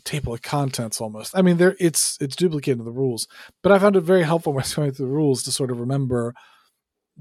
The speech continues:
which step of the various sequences I was in. I just thought that was a very handy dandy neato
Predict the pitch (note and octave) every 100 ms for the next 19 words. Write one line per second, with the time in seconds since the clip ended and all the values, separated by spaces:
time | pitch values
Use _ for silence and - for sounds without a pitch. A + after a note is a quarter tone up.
0 | C3+ C3 B2+ D3+ C#3 - - - - D#3
1 | C#3 C#3 B2+ B2+ C3 C3 B2 A2+ - -
2 | - D#3 C3+ B2 - A#2 A2+ - B2+ A#2+
3 | B2 E3+ F3 F3+ - C3 B2 - A2+ -
4 | A#2+ A#2+ A#2 A2+ A2 _ _ - _ -
5 | _ F#3 G3 A#3+ G3+ E3 F3 D#3 D3 C#3+
6 | C3 C3 B2 A#2+ A#2